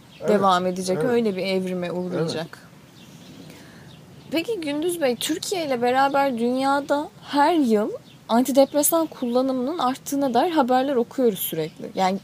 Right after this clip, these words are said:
Speaker 2: öncelikle siz bu haberlerin gerçekliğine inanıyor musunuz? Gerçekse siz bu durumu nasıl yorumluyorsunuz? Neye
Speaker 1: <laughs>
Speaker 2: yoruyorsunuz?
Speaker 1: Duymamıştık. Yani depresyondan çok şikayet eden var.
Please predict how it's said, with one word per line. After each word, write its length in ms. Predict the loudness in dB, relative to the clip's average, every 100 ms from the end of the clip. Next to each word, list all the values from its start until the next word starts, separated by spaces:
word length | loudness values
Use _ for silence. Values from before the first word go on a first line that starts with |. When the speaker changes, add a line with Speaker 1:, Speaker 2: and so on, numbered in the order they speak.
| 2
Speaker 2:
öncelikle 500 | 6 6 4 0 -2
siz 280 | 0 0 2
bu 100 | 4
haberlerin 520 | 6 4 4 2 2
gerçekliğine 720 | 2 2 2 -2 0 0 0
inanıyor 480 | 0 0 2 2 2
musunuz? 580 | 0 -2 -6 -4 -6 -8 -14 -20 -20 -20 -20 -20 -20 -2
Gerçekse 680 | 2 4 4 2 -2 -2 0 0
siz 360 | 0 -2 -2 -2
bu 120 | -2
durumu 340 | -4 -2 -2
nasıl 380 | 0 0 -2 0
yorumluyorsunuz? 840 | 0 -2 -4 -6 -6 -8 -8 -4
Neye 300 | -2 -2 0
Speaker 1:
<laughs> 80 | 0
Speaker 2:
yoruyorsunuz? 720 | 0 0 -2 -4 -6 -10 -14 -14 -18 -18 -20 -20 -12
Speaker 1:
Duymamıştık. 640 | -8 -6 -6 -8 -14 -14 -6
Yani 200 | -4 -2
depresyondan 640 | -2 -2 -2 -4 -2 -2
çok 220 | -4 -10
şikayet 420 | -12 -2 -2 -2 -6
eden 320 | -6 -6 -4
var. 140 | -6